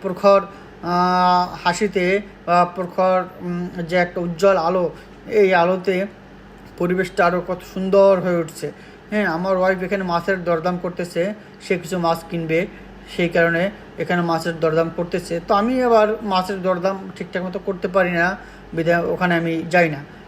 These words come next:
তো এগুলো আমার ওয়াইফই ভালো প-, ভালো, উম, দরদাম করতে পারে। তো ওই ভালোভাবে কিনতে পারে, কিনে কখনো ঠকে না, সবসময়ই জিতে। কিন্তু আমি মাছ কিনতে গেলে ঠকি,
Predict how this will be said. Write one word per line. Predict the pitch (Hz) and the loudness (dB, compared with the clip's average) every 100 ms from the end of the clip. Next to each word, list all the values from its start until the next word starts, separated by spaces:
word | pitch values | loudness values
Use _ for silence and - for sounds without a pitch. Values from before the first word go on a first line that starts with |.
| - - | -20 -4
তো | 190 180 175 | -2 2 2
এগুলো | 165 175 175 | 2 2 2
আমার | 175 170 | 4 4
ওয়াইফই | 175 180 185 180 | 4 2 0 -2
ভালো | 165 165 170 175 | 0 0 0 -2
প-, | 175 - 165 | -8 -6 0
ভালো, | 170 180 180 - - - - - - - | 2 4 0 -4 -10 -20 -20 -20 -20 -14
উম, | 196 180 170 | -10 -8 0
দরদাম | 190 180 175 | 2 4 2
করতে | 202 185 175 | 2 2 2
পারে। | 151 135 - - - - | -2 -4 -12 -20 -20 -6
তো | 180 180 180 | 0 2 2
ওই | 196 208 185 | 4 6 6
ভালোভাবে | 170 175 180 | 2 2 0
কিনতে | 175 180 185 | 0 -2 0
পারে, | 185 180 202 180 | 2 2 0 -4
কিনে | 175 185 | -4 -2
কখনো | 190 208 208 | -2 -2 -6
ঠকে | 196 233 | -4 0
না, | 208 202 262 - - - | 2 2 0 -8 -20 -6
সবসময়ই | 180 - 180 180 226 285 302 - - - - 160 | -4 -4 -2 0 2 0 -4 -12 -20 -16 -6 0
জিতে। | 214 190 143 - - - - - | 0 0 -2 -6 -20 -20 -20 -8
কিন্তু | 196 196 | -4 0
আমি | 190 214 | 2 2
মাছ | 214 190 - | 2 2 0
কিনতে | 180 175 | -2 0
গেলে | 170 170 | 0 0
ঠকি, | 180 165 160 | 0 -4 -4